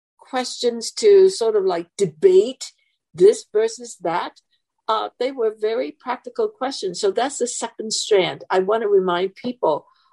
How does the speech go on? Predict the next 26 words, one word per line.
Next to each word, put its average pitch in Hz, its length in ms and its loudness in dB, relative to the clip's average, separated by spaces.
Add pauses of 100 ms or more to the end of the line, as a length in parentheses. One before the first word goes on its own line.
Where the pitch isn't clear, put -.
(160)
of 196 260 0 (100)
those 220 340 2
interactions. 160 800 -4
And 214 180 -2
of 214 120 -10
course, 269 220 -4
Jesus 302 360 -4
was 214 160 0
unusual 190 720 0
in 180 160 -2
his, 208 420 2 (460)
uh, 170 120 2
for 202 220 0
his 202 240 0
time, 233 540 -6 (100)
in 185 100 -10
how 196 220 -10
much 208 220 -10
he - 180 -2
engaged 180 720 -2
these 175 320 -2
women 170 500 0 (600)
and 190 200 -2
lifted 190 340 0
them 180 180 -2
up. 151 180 -6